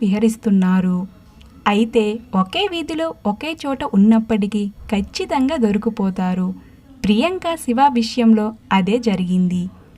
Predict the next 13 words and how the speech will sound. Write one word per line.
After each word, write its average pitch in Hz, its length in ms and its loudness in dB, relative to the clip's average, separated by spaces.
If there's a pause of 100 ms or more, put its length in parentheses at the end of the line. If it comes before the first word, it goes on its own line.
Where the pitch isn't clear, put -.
(160)
వారి 208 360 0
వీధిలో 285 420 -2
జాగ్రత్తగా 277 1000 -2
ఉండే 214 320 4
వీరు 190 420 0 (520)
కాలనీ 339 500 0
దాటగానే 220 840 0 (300)
రెచ్చిపోయేవారు. 202 1080 0 (120)
శివ 233 240 -2 (180)
అంటే 311 380 -2
ఇష్టం 277 420 -2
ఉన్న 262 160 6
ప్రియాంకకి 226 1000 -2